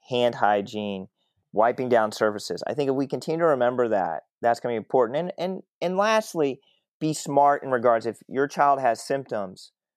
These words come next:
that you think are symptoms, don't go. Don't go to the practice. Do everything we can. I think that will keep us all safe.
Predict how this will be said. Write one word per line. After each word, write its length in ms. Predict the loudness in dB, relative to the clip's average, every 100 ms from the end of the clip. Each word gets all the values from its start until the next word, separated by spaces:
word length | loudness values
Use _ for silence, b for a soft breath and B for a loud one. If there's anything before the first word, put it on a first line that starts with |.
| _ _ -10
that 180 | -10 -10
you 60 |
think 260 | -4 -2 0
are 80 | 0
symptoms, 460 | 0 -6 -8 -10 -20 _
don't 200 | -4 -2
go. 300 | -2 -4 -4 _ _ _ 0
Don't 180 | 0 2
go 120 | 2
to 60 |
the 100 | 2
practice. 460 | 0 0 0 -2 -10 _ _ _ _ _
Do 140 | 2
everything 420 | 4 4 0 -2 -4
we 100 | -4
can. 240 | -2 0
I 60 | 0
think 200 | -2 2
that 220 | 4 4
will 360 | 4 2 0 -6
keep 160 | -6 -4
us 120 | -4
all 120 | -4
safe. 280 | -6 -10